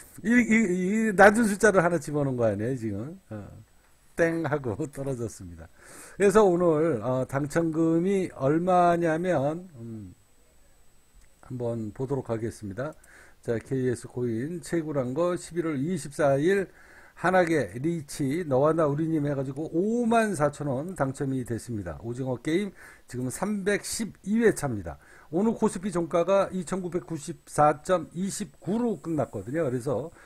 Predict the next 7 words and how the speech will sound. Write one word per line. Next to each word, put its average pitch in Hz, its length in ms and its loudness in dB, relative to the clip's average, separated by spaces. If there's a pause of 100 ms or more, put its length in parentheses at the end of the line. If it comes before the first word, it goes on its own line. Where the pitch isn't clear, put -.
(200)
구 120 240 -6
번 202 280 4
숫자를 147 480 -4
집어넣은 117 400 -6
사람들 104 460 -6 (320)
사회환원금, 104 840 -6 (480)
어, - 100 -20